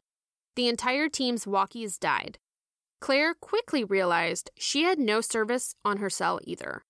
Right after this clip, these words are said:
We were completely isolated. Grabbing her research pack,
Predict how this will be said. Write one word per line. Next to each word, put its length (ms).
We 120
were 120
completely 760
isolated. 760
Grabbing 360
her 160
research 460
pack, 400